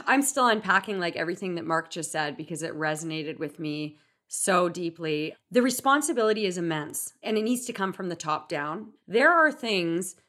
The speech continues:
that newsrooms can do right now that are very simple in terms of limiting or lessening trauma exposures. A camera guy that I worked with for years, he said, "Create an Excel spreadsheet at the assignment desk.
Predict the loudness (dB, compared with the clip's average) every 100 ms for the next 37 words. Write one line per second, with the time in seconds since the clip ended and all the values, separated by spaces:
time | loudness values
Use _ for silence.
0 | _ 4 4 6 2 2 0 -2 -4 -6
1 | -6 -6 -2 -2 0 2 2 2 2 2
2 | 2 -2 0 -2 -2 -4 -4 -4 0 0
3 | -2 -6 _ _ _ -2 -2 0 0 0
4 | -2 0 2 2 0 -6 0 2 4 4
5 | 2 2 -2 -6 -6 -2 0 0 -2 -4
6 | -4 0 0 0 -6 -8 -4 -4 -4 -6
7 | -6 -10 _ -10 -8 -4 -2 0 0 0
8 | 0 0 0 -4 -8 -10 -8 -4 -2 -2
9 | -4 -6 -6 -4 0 0 2 4 2 0
10 | -6 -4 2 2 2 -2 0 0 0 -4
11 | -4 -6 -8 -6 -4 -2 -2 -2 -2 -4
12 | -4 -6 -6 -8